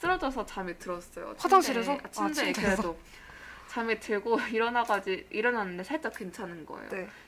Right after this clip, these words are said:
Speaker 1: 그래서 그 농알 짐을 싸고 눈이 킁한 채로 그
Speaker 2: 아이고.
Speaker 1: 학관에 와서
Speaker 2: 네.
Speaker 1: "저 어제 사실 체를 해가지고
Speaker 2: 네.
Speaker 1: <laughs> 힘들었다." 하고, 그 농알 가면 사람들이 모두가 따스해가지고
Speaker 2: <laughs>
Speaker 1: 그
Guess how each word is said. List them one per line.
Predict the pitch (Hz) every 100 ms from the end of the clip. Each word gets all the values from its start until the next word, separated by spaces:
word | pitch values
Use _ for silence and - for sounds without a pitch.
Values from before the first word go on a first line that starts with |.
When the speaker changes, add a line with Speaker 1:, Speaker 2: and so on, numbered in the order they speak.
| -
Speaker 1:
그래서 | 220 214 220
그 | - 190
농알 | 196 208 202
짐을 | 185 185 180
싸고 | 180 226 214 208 175 160
눈이 | 190 202 185
킁한 | - 302 302 302
채로 | - 202 208 190 165
그 |
Speaker 2:
아이고. | 285 269
Speaker 1:
학관에 | 220 311 - 330 285
와서 | 196 175 214 214 175
Speaker 2:
네. | 233 196 180 - -
Speaker 1:
"저 | - 226
어제 | 214 -
사실 | 220 254 240 -
체를 | - 277 262 254
해가지고 | 240 - 233 233 - - 254 -
Speaker 2:
네. | 226 202 415 494
Speaker 1:
<laughs> | 480 349
힘들었다." | 285 269 277 269 - - 196
하고, | 220 262 262 349 - - - -
그 | - 226 208
농알 | 214 254 285 269 254 226 196 190
가면 | 214 208
사람들이 | 208 302 320 285
모두가 | 185 180 208 233 220
따스해가지고 | 262 269 311 277 190 180 175 202 196 175
Speaker 2:
<laughs> | 208 - 214 202 -
Speaker 1:
그 | 220 202 190 185 180 170